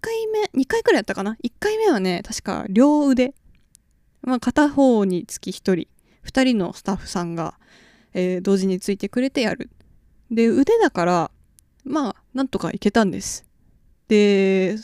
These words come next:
その回はね、一回の、まあ、一時間なら一時間で、に-、二回分というか、二箇所できましたと。あ、これはまあ、時間短縮になるなとは思ったんですけど、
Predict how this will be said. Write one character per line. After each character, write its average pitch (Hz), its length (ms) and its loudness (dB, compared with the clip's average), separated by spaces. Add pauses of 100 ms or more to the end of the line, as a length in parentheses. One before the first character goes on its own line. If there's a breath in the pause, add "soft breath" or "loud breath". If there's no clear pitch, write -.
(380)
そ - 140 -8
の 226 100 0
回 196 180 0
は 160 80 -4
ね、 214 160 -2 (300 loud breath)
一 - 180 -8
回 208 200 2
の、 214 200 2 (400 loud breath)
ま 247 120 0
あ、 - 20 4
一 214 180 0
時 220 80 0
間 196 160 0
な 175 80 -2
ら 180 60 -2
一 190 160 -6
時 190 100 2
間 180 240 -4
で、 226 320 0 (140)
に-、 202 100 -8 (200)
二 208 200 -2
回 196 220 2
分 95 180 0
と - 80 -6
い - 40 -8
う - 40 -12
か、 - 220 -20 (340)
二 202 160 -2
箇 208 160 0
所 - 220 -6 (420)
で 190 140 2
き 190 80 -8
ま 175 160 -4
し - 80 -16
た - 100 -14
と。 - 140 -20 (1040)
あ、 233 120 -6
こ 269 140 -4
れ 262 80 0
は 254 100 -2
ま 247 220 -2
あ、 175 80 -4
時 185 100 -8
間 202 180 -4
短 214 140 0
縮 - 220 -6
に 220 40 0
な 226 120 2
る 208 80 0
な 185 160 -2
と 190 100 -4
は 180 40 -2
思 190 140 -2
っ - 40 -2
た 190 100 -6
ん 165 60 -6
で 165 80 -10
す - 80 -14
け 185 100 -10
ど、 180 240 -4